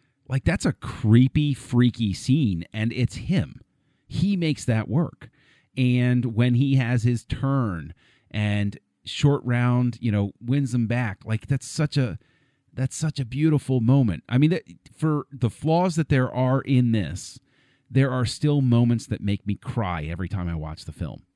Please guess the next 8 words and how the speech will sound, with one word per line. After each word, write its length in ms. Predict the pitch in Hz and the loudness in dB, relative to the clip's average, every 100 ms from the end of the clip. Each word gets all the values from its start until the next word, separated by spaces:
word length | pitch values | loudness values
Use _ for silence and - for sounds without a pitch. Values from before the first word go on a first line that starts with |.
| _ _ | _ _
because 460 | 110 110 104 98 92 | 2 4 2 2 0
they're 180 | 104 | -2
so 500 | 92 - 127 123 127 | -2 0 2 4 2
heartfelt 760 | 113 - - 120 - - 120 113 | 0 -8 -2 0 0 -2 0 0
and 160 | 98 95 | -4 -6
so 240 | - 113 | -2 -2
beautifully 760 | 98 87 95 107 120 127 110 107 | -2 -4 4 4 4 0 -4 -4
performed. 720 | 110 98 - 90 73 58 - | -4 -6 -8 -8 -10 -12 -16